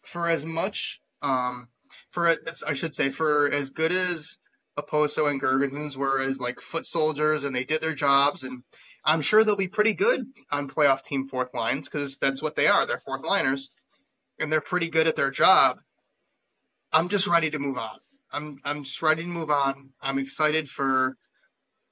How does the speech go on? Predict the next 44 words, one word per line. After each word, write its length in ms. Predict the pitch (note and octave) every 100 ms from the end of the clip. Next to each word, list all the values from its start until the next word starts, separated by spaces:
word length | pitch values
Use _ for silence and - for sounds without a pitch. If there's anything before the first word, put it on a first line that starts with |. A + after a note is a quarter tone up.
| _ _ - - -
some 220 | - D#3+
tryouts 420 | - E3+ E3+ E3+
for 60 | D#3+
the 60 | D3
kids. 380 | - F#3+ F#3+
Like, 180 | E3 D3+ - _ _ -
I 100 | E3+
wanna 220 | G3+ A#3
see 320 | A#3+ A3 G#3
Rousek 400 | F3+ F3+ - D3
back 240 | - B2 B2
up 140 | A#2
here. 160 | - B2+
I 100 | C#3+
wanna 140 | D#3 F#3
see 160 | F#3+
Rousek 460 | D#3+ E3+ D#3 D3 C#3+
in 100 | C#3
a 60 | C3+
fourth 280 | C#3 C3+
line 200 | C3+ B2
role. 260 | A#2+ A#2+ A#2+
I 120 | B2+ C#3+
wanna 200 | D#3+ D#3
see, 540 | - D3+ D3 C#3+ C3+ _ _ _ _ _ _ _ _
maybe 200 | F#3 G#3+
not 180 | A3+ G3
Jiri 260 | F3 F3
Kulich 340 | E3+ E3+ E3 -
because 300 | E3 - C3+
they're 100 | D3+
kinda 280 | D#3+ D#3+ D3+
slow 280 | - D3
playing 300 | C#3+ D#3 D3+
him. 240 | D#3 E3 E3
I 120 | D3
wanna 240 | E3 F3
see, 600 | E3+ - E3 D#3+ D#3 D#3 - _ _ _
like, 260 | E3 D#3 - _ -
Rosen 520 | D#3+ D#3 C#3 D3 C3+
back 220 | B2 A#2+
up 140 | A2+ -
here 160 | A2
again. 320 | A2 A2 G#2+